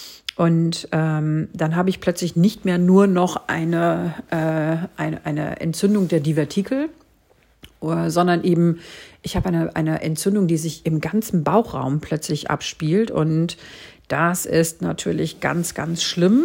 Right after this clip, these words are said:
und, äh, eben, ja, <laughs> nicht unbedingt gut. Ja, also, ähm, die Vertikel sind, kurz gesagt, eben Aussackungen, die sich entzünden können.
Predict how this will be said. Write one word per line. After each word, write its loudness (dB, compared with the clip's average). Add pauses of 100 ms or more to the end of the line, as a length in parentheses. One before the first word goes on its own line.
(220)
und, 0
äh, 0
eben, 0
ja, -8 (240)
<laughs> -8
nicht 2
unbedingt 2
gut. -4 (1700)
Ja, 8 (300)
also, 2 (420)
ähm, 2 (240)
die 4
Vertikel 4
sind, 0 (380)
kurz 0
gesagt, -2
eben -4
Aussackungen, 2 (360)
die 0
sich -6
entzünden 2
können. 2